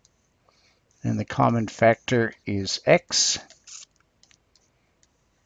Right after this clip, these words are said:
So A times B equals zero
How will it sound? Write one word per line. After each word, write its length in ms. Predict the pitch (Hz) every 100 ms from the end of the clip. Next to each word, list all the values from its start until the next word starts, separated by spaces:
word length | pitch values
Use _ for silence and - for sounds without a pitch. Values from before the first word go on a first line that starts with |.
| _ _ _ _ _ _
So 360 | - 117 110 -
A 200 | 131 139
times 560 | 135 - 127 123 120 117
B 500 | - 135 131 131 -
equals 480 | 127 120 - 113 101
zero 600 | 143 160 160 160 151